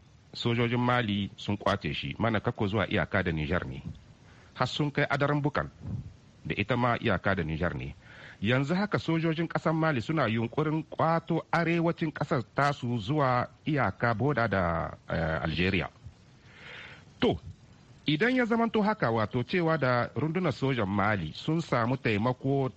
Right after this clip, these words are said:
ta fannin kayan aiki, wato har suna yaƙa wa'annan 'yan ta'adda ba su jin daɗi a cikin ƙasar Mali.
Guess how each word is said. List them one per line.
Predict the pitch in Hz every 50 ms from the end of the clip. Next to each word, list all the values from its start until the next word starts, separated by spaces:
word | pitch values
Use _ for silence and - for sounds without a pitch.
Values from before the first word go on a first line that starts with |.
| -
ta | - 139
fannin | 95 120 143 147 143 127 101 87
kayan | - 127 127 131 131 131 135 135 -
aiki, | - - 143 151 139 - - 120 117 120 123
wato | 110 101 95 101 - 101
har | 98 131 135
suna | - - 147 123 98
yaƙa | 95 107 120 123 151 - - 151
wa'annan | 147 151 - 107 113 113 113 107 -
'yan | 110 117 -
ta'adda | - - - 110 85 98 98
ba | 80 71 - 143 147 139
su | - 123
jin | 117 120 101
daɗi | 92 101 107 110 113 85
a | 90
cikin | - - 113 107
ƙasar | - 101 - 110 104
Mali. | 101 104 101 101 98 82 73